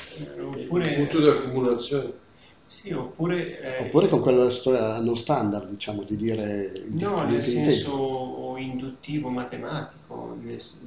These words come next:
Speaker 2: il,
Speaker 3: Induttivo
Speaker 2: processo, eh,
Speaker 3: Sì, vabbè,
Speaker 2: che
Speaker 3: eh, vabbè.
Speaker 2: costruisce.
Speaker 3: Adesso,
Speaker 2: No.
Speaker 3: eh, il punto è questo. Ognuno di noi arriva da formazioni legger-, leggermente diverse, no? Quindi si porta dietro un bagaglio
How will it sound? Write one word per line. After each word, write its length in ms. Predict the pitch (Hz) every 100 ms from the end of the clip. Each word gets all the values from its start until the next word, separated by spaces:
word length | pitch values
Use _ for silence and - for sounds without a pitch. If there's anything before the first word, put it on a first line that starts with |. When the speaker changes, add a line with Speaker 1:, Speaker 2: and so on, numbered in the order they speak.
| -
Speaker 2:
il, 320 | 131 123 123 120 - - 120 117 - - - - - - - - - _ _ _ - - -
Speaker 3:
Induttivo 560 | 131 123 131 127 - 151
Speaker 2:
processo, 720 | 147 143 - - 139 131 -
eh, 60 | - - -
Speaker 3:
Sì, 240 | - - 151
vabbè, 200 | 151 110
Speaker 2:
che 300 | 98 117 117
Speaker 3:
eh, 40 |
vabbè. 400 | 110 - 131 113
Speaker 2:
costruisce. 340 | 107 - - 123
Speaker 3:
Adesso, 680 | 151 - 131 117 107 101 101
Speaker 2:
No. 100 | 90
Speaker 3:
eh, 240 | 90 95 113
il 180 | 120
punto 300 | 107 151 156
è 40 | 156
questo. 380 | 120 101 - -
Ognuno 320 | 139 151 170
di 120 | 156
noi 260 | 160 180 180
arriva 360 | 131 135 123 117
da 380 | 117 123 - - - -
formazioni 960 | - 113 113 110 - 113 117 113 104
legger-, 440 | 104 104 110 98 107
leggermente 560 | 110 110 110 110 110
diverse, 480 | 101 104 92 92 110
no? 140 | 127 131
Quindi 200 | 139 131
si 120 | 113
porta 220 | 113 120
dietro 280 | 117 117 117
un 60 |
bagaglio 600 | 101 104 107 107 113 117